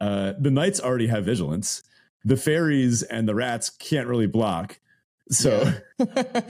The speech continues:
Speaker 1: it,
Speaker 2: it kinda
Speaker 1: it sorta
Speaker 2: doesn't
Speaker 1: just
Speaker 2: matter.
Speaker 1: reads as, like, tokens you control get one one, and the vigilance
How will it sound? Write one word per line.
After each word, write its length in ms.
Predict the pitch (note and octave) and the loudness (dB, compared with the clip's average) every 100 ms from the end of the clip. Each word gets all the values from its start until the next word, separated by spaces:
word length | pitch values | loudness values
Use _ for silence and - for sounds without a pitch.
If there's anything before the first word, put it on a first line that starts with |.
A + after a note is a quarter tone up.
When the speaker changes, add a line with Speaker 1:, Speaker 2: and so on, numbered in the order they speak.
| - - - | -8 -6 0
Speaker 1:
it, 140 | E3 | 0
Speaker 2:
it 80 | C#3+ | 2
kinda 180 | E3+ D3 | 2 4
Speaker 1:
it 60 | |
sorta 280 | B2+ A#3+ G#3+ | 4 4 4
Speaker 2:
doesn't 140 | D#3+ | 4
Speaker 1:
just 120 | D#3+ B2+ | 4 4
Speaker 2:
matter. 60 | |
Speaker 1:
reads 300 | D3 D#3+ C#3 | 6 6 6
as, 240 | C3 A2+ A2+ | 6 6 4
like, 240 | G#2+ G#2+ | 4 2
tokens 400 | - D3 C#3 B2 | 2 4 4 4
you 60 | B2+ | 4
control 320 | C3 C3+ A#2 | 2 4 4
get 180 | A#2 B2 | 4 4
one 240 | A2+ A#2 | 4 6
one, 240 | G#2+ A2+ | 6 4
and 140 | C3 A2+ | 4 4
the 80 | A2+ | 6
vigilance 640 | B2+ A#2 A#2+ G#2 - | 4 4 4 2 0